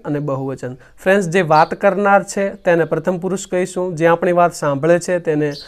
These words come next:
અ, બીજો પુરુષ કહીશું અને જે આપણે બંને મળીને કોઈ ત્રીજા વ્યક્તિ કે વસ્તુની વાત કરીએ છીએ તેને આપણે ત્રીજો પુરુષ કહીશું. અ, પ્રથમ પુરુષની અંદર I, બીજા પુરુષની અંદર you, ત્રીજા પુરુષની અંદર he, she, it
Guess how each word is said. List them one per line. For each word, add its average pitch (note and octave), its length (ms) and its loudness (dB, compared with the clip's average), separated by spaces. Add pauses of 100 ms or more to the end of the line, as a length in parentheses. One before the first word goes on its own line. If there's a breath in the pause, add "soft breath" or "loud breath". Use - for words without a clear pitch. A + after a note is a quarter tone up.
(220 loud breath)
અ, D3+ 100 -4
બીજો D#3+ 300 2
પુરુષ F#3 300 -2
કહીશું F3 500 -2 (220 loud breath)
અને G3+ 380 4 (220 soft breath)
જે F3 360 2
આપણે F#3+ 340 4
બંને F#3+ 480 0
મળીને F#3 480 2
કોઈ F#3 280 -2
ત્રીજા G3+ 400 2
વ્યક્તિ G3 380 -4
કે G3+ 120 -6
વસ્તુની F3+ 440 -4
વાત D#3+ 200 0 (100)
કરીએ E3 300 0
છીએ D3+ 180 -2
તેને D#3 220 0
આપણે D3 220 -4
ત્રીજો E3 320 -8
પુરુષ C#3 300 -10
કહીશું. C3 440 -12 (400 loud breath)
અ, D3+ 160 -2
પ્રથમ F3+ 300 -2
પુરુષની G3+ 380 -2
અંદર F#3+ 220 2 (160)
I, F#3+ 100 2
બીજા F3+ 300 0
પુરુષની F3 380 -4
અંદર D#3+ 240 -2
you, F3+ 240 -2
ત્રીજા F3 320 0
પુરુષની E3+ 360 -6
અંદર D#3+ 220 -2
he, C#3+ 160 -2
she, G3+ 240 -4
it G#3 200 -4